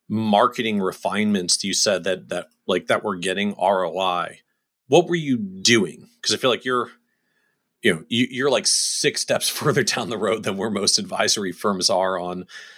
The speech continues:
on marketing and digital marketing. So at least, like,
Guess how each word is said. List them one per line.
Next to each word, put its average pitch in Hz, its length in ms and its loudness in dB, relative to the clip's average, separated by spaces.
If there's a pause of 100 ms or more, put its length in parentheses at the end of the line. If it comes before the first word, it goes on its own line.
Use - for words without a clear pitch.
(300)
on 107 160 4
marketing 101 540 0
and 90 100 -4
digital 101 360 0
marketing. 90 640 -2
So 104 240 2
at 107 80 -2
least, 113 280 0
like, 98 280 -2